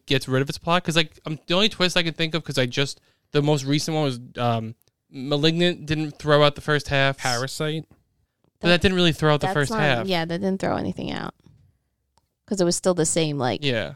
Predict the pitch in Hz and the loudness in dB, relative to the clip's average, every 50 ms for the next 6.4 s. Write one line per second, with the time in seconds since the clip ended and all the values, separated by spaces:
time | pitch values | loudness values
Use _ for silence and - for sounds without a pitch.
0 | - - - 180 160 - - 180 160 - 156 151 - - _ _ _ _ _ _ | -12 -4 -2 -2 0 0 -2 -4 -4 -2 -4 -4 -6 -8 _ _ _ _ _ _
1 | _ _ _ _ _ _ _ _ _ _ _ - 165 170 160 160 151 - _ _ | _ _ _ _ _ _ _ _ _ _ _ -4 -2 -2 -2 -2 -6 -12 _ _
2 | - 151 - - - 156 123 - - 160 147 151 151 196 - - - 175 175 - | -8 -8 -6 -4 -4 -4 -4 -4 -6 -10 -10 -10 -10 -12 -10 -2 0 0 2 4
3 | 131 202 180 165 180 190 214 220 180 156 156 160 151 151 143 - 151 151 143 139 | 4 4 4 4 4 4 4 4 4 2 2 2 2 0 -4 -4 -2 -2 0 -2
4 | 127 - - 123 - - 135 135 135 131 127 - - 127 123 127 131 127 - 143 | -2 -4 -8 -8 -6 -2 0 0 0 0 -2 -2 0 2 2 2 2 0 0 0
5 | 135 131 123 127 120 127 123 123 123 127 135 - 131 117 175 160 156 151 151 147 | 0 0 0 0 0 0 2 2 2 2 0 0 -2 -2 -2 0 2 2 0 0
6 | 143 139 127 123 113 110 - | 0 -2 -2 -4 -6 -10 -14